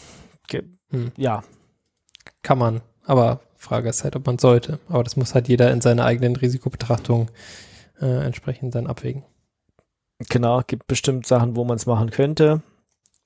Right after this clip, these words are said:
Speaker 1: Aber bei anderen Sachen nicht. Also ich, ich glaub, die ersten Spectre-Sachen, da war's auch, waren's auch Einbußen, aber die waren eher so in zehn, fünfzehn Prozent Bereich.
Speaker 2: Mhm.
Speaker 1: Hat man noch gesagt, ja, ist zwar scheiße, aber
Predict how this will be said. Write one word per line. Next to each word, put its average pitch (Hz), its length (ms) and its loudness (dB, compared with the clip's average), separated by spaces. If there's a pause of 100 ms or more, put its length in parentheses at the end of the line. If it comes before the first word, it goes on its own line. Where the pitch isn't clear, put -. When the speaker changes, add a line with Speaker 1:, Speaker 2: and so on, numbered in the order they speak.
(760)
Speaker 1:
Aber 120 220 0
bei 113 140 0
anderen 117 240 -2
Sachen 117 280 0
nicht. 147 300 -2
Also 101 140 -2
ich, 104 220 -10
ich 131 180 -8
glaub, 131 340 2
die 139 140 4
ersten 135 280 0
Spectre-Sachen, 139 1300 4
da 127 160 4
war's 127 260 4
auch, 127 380 2
waren's 131 220 4
auch 131 420 0
Einbußen, 131 680 0
aber 127 200 0
die 120 140 -2
waren 123 180 -2
eher 127 220 0
so 131 180 0
in 120 180 -6
zehn, 135 720 4
fünfzehn 143 480 0
Prozent 120 420 -2
Bereich. 123 560 0 (640)
Speaker 2:
Mhm. 123 360 -4 (260)
Speaker 1:
Hat 123 160 0
man 131 100 2
noch 127 160 0
gesagt, 127 380 2
ja, 131 340 6
ist - 180 -2
zwar 131 140 2
scheiße, 139 500 4
aber 123 600 2